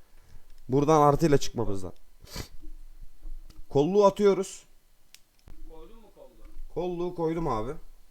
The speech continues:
Speaker 2: İki tane küp koy.
Speaker 1: İki tane küp koyuyor. Ötekilerden kaç tane koyacağız?
Speaker 2: Altışar tane onlardan koyacağım. Üç tane de Scarlet Moss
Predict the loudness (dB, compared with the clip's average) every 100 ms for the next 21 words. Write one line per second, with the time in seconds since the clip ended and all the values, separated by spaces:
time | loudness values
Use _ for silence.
0 | -20 -20 -14 -14 -14 -20 -20 -20 _ -20
1 | -20 -18 -18 -18 -20 -20 -20 -20 -20 -20
2 | _ _ _ _ _ _ -20 -16 -16 -16
3 | -20 -20 -18 -12 -6 -4 -4 -4 -8 -10
4 | -4 -2 -2 -4 -2 -2 0 2 4 2
5 | 0 0 0 -4 -2 -2 -2 -4 -6 -12
6 | -18 -18 -18 -18 -18 -18 -18 -18 -18 -16
7 | -14 -14 -14 -6 -4 -4 -10 -16 -18 -20
8 | -20 _ -20 -20 -20 -16 -12 -12 -14 -18
9 | -20 -20 -20